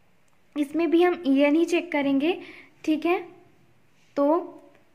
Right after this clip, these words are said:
नेक्स्ट वाले में हम देख लेते हैं कि क्या ऑर्डर होगा। अब इस वाले में भी आप सेम चीज़ अप्लाई करेंगे। आप देखेंगे कि किसका ईएन ज़्यादा है, सबसे ज़्यादा है,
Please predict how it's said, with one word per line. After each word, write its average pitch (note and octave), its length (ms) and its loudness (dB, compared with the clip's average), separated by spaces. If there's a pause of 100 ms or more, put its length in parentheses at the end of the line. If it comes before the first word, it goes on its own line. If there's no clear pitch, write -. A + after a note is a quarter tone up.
(1080)
नेक्स्ट - 180 -20
वाले D4+ 220 4
में E4 140 2
हम D#4+ 180 0
देख C4+ 280 2
लेते D4+ 280 2
हैं C#4+ 220 0
कि D#4+ 160 -2
क्या C#4+ 300 4
ऑर्डर C4+ 300 2
होगा। B3+ 380 0 (560)
अब C4 160 -4
इस C#4 220 -6
वाले D4 200 6
में D#4 180 0
भी D#4+ 100 0
आप D4+ 300 0
सेम D4 420 -2
चीज़ D#4 260 -2
अप्लाई C4 360 2
करेंगे। C4 500 0
आप B3 300 2
देखेंगे C4+ 540 -2
कि D#4 160 -2
किसका D4+ 640 -2 (140)
ईएन B3+ 460 0
ज़्यादा G#3+ 400 0
है, G#3+ 400 -6 (180)
सबसे B3+ 380 -2
ज़्यादा G#3 340 -2
है, G#3 240 -4